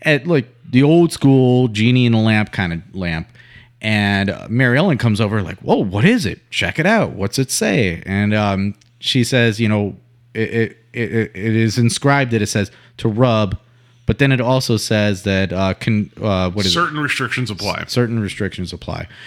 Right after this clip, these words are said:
Speaker 1: And, um, so she rubs it with her shirt, and then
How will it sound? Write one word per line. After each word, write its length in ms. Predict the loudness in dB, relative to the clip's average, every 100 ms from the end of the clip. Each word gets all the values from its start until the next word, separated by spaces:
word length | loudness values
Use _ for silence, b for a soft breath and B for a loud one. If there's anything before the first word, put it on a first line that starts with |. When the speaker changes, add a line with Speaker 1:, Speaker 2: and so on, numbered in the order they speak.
| B B -2
Speaker 1:
And, 300 | 2 4 4
um, 420 | 2 0 0 -4 -8 _ _ _ _ _
so 320 | 0 2 2
she 360 | 2 2 2 0
rubs 420 | -6 0 0 2
it 180 | 0 0
with 160 | 0 2
her 80 | 0
shirt, 440 | 0 2 2 0 -4
and 120 | -2
then 120 | 0